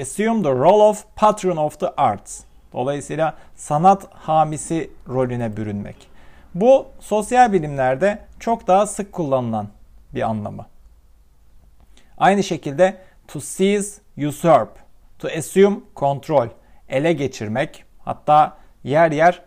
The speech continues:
gasp etmek anlamı da var. Dolayısıyla özellikle de sosyal bilimlerle ilgilenen insanların bir kelime söz konusu olduğunda mutlaka İngilizce İngilizce sözlüğe bakmaları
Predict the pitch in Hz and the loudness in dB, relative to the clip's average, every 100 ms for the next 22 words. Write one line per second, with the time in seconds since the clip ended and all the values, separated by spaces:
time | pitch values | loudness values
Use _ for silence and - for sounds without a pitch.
0 | - - 160 - 135 120 151 170 - - | -14 -2 -2 0 -8 -8 -8 -10 -12 -14
1 | 135 135 123 113 107 104 104 - - _ | -10 -8 -6 -6 -6 -8 -14 -20 -20 _
2 | _ - 208 240 226 233 233 240 233 - | _ -6 -2 -2 -2 0 4 4 2 -20
3 | - - _ _ _ - 170 196 240 254 | -20 -20 _ _ _ -6 2 4 4 2
4 | 220 190 - 180 226 233 208 185 170 156 | -2 -2 0 -2 2 2 2 -2 0 -2
5 | 156 160 151 165 180 196 151 127 123 123 | -2 -4 -4 -4 -2 -4 -4 -2 -2 -2
6 | 147 196 202 - 170 175 - 175 190 214 | -4 -4 -8 -4 -4 -4 -2 0 2 2
7 | - - - 143 - 139 131 151 151 151 | 0 -12 -10 -10 -8 -10 -8 -4 -4 -4
8 | 135 135 165 180 - 160 196 202 175 175 | -6 -2 0 0 -6 -8 -8 -2 -2 4
9 | 180 - 170 170 196 170 160 156 175 160 | 4 4 0 0 0 0 -2 0 -2 -2
10 | 156 - 139 131 170 135 131 - 123 131 | -6 -6 -6 -4 -2 0 -2 -4 -4 -2
11 | 165 | -4